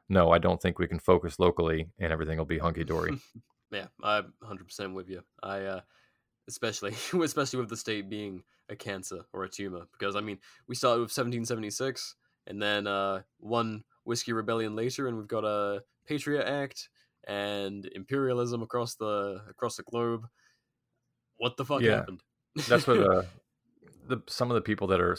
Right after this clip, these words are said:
Speaker 1: that get their sticking point in minarchism, that's a good question to ask them, that a lot of them don't consider, which is, "Oh, you're pro-minarchism 'cause that'll solve the problem, right? Just a little bit of government." Well, did you know <laughs> that America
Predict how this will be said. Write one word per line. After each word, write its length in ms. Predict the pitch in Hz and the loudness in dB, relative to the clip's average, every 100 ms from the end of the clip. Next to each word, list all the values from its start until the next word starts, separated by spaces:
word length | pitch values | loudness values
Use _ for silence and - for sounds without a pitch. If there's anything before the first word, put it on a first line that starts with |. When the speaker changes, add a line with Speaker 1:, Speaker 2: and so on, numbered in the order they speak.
| - | -4
Speaker 1:
that 240 | - 107 98 | -4 0 2
get 140 | 101 | 2
their 140 | 92 90 | 2 0
sticking 340 | - 98 92 | -2 -4 -4
point 340 | - 90 85 | -2 -2 -2
in 140 | 85 85 | -4 0
minarchism, 720 | 90 87 85 87 82 85 87 | 2 2 2 0 0 -4 0
that's 180 | 101 - | 0 2
a 40 | |
good 180 | 104 90 | 0 4
question 300 | - 90 85 | 4 4 2
to 40 | |
ask 240 | 82 87 - | 0 0 0
them, 240 | 85 82 | -2 -2
that 120 | 80 82 - | -4 -6 -4
a 80 | |
lot 160 | 82 85 | 2 2
of 100 | 85 | 2
them 120 | 82 | -2
don't 160 | 80 87 | -2 -2
consider, 480 | 82 - 92 85 80 | -2 -2 0 0 -4
which 180 | 85 - | -6 -2
is, 300 | 87 80 - _ _ | -2 -4 -10 _ _
"Oh, 80 | 120 | 4
you're 120 | 90 | 6
pro-minarchism 880 | 87 - 107 107 101 90 85 82 82 | 4 6 6 8 6 4 2 -2 -6
'cause 120 | - | -4
that'll 180 | 82 85 | 0 0
solve 220 | - 85 | 0 0
the 40 | 82 | 2
problem, 280 | - 87 82 | 4 6 4
right? 140 | 87 | 0
Just 160 | 104 - | 0 0
a 40 | |
little 240 | 104 127 107 | 4 4 4
bit 120 | 85 | 2
of 80 | 82 | 0
government." 400 | 85 85 80 - | -2 -2 -6 -4
Well, 100 | 95 | -6
did 280 | 92 87 117 | -6 0 0
you 80 | 120 | 4
know 400 | 143 170 90 90 - - | 8 10 10 6 0 -2
<laughs> 920 | 120 - 104 - - - - - - | -4 -2 -4 -4 -14 -14 -14 -16 4
that 120 | 98 | 8
America 580 | 113 151 175 - 87 90 | 10 12 12 12 8 8